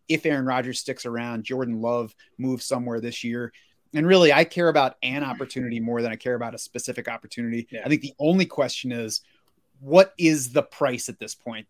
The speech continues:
Speaker 1: Did we wait too long to try to buy Jordan Love? And it's probably gonna depend on the specific, you know, Jordan Love owner in your league. There are gonna be some who are like,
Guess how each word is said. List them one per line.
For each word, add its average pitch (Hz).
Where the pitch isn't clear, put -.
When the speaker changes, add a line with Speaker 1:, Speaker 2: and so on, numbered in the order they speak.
Speaker 1:
Did 160
we 170
wait 147
too 139
long 139
to -
try 160
to 156
buy 151
Jordan 151
Love? 151
And 156
it's 151
probably 180
gonna 143
depend 139
on 127
the 120
specific, -
you 139
know, 131
Jordan 143
Love 131
owner 127
in 117
your 117
league. 110
There 170
are 180
gonna 175
be 139
some 165
who 139
are 135
like, 120